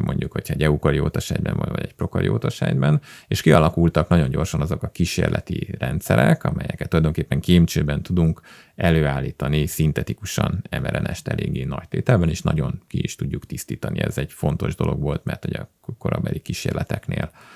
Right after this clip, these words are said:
ha nem volt elég tiszta az R N S, akkor mindenféle mellékhatásokat lehetett látni. Tehát van egy olyan, tulajdonképpen egy technológiai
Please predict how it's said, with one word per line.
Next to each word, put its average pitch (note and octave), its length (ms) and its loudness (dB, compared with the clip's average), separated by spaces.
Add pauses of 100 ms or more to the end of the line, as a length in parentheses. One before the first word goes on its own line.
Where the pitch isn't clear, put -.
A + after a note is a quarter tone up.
(200)
ha - 140 -8
nem C2+ 220 -2
volt - 200 -2
elég - 180 -2
tiszta - 260 -6
az D2 100 -2
R A#1 120 -2
N A#1+ 80 -4
S, - 100 -8
akkor - 200 -6
mindenféle C2 440 -4
mellékhatásokat - 840 -2
lehetett - 340 -4
látni. - 400 -6 (300)
Tehát E2+ 160 2
van A#2+ 180 8
egy F2+ 340 8
olyan, D#2+ 520 2 (280)
tulajdonképpen D2 560 -2
egy C#2 160 -4
technológiai C#2+ 920 -2